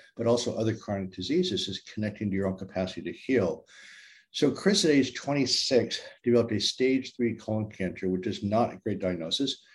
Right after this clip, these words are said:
I've dealt with lots of cancer over the years, and this is a bad one. And so he opted out and did his own thing. And eleven years later, do I have the, uh, math right there, Chris? Maybe not. <laughs>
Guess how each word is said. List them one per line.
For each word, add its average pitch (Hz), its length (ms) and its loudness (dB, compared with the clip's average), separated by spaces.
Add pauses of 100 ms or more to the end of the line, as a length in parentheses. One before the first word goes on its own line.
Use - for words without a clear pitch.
(340)
I've 95 100 0
dealt 110 180 6
with 101 100 -2
lots 113 160 2
of - 80 -14
cancer 107 400 -2
over 95 100 0
the 92 100 -2
years, 85 380 -2
and 101 100 -4
this 131 160 -2
is 143 120 -6
a 90 60 -4
bad 92 280 2
one. 92 220 -2 (760)
And 131 400 2
so 135 260 2
he 139 220 -2
opted 147 320 -2
out 120 300 4
and 113 160 -4
did 131 180 0
his 120 320 -4
own 117 240 0
thing. 95 420 -2 (300)
And 113 540 -2 (420)
eleven 113 340 0
years 123 320 2
later, 98 440 -2 (580)
do 104 80 -4
I 104 40 0
have 117 100 2
the, - 160 -4 (100)
uh, 95 220 -4 (100)
math 107 320 0
right 113 160 2
there, 107 140 0
Chris? - 360 -4 (640)
Maybe 95 220 -4
not. 85 240 -8 (220)
<laughs> 120 80 -2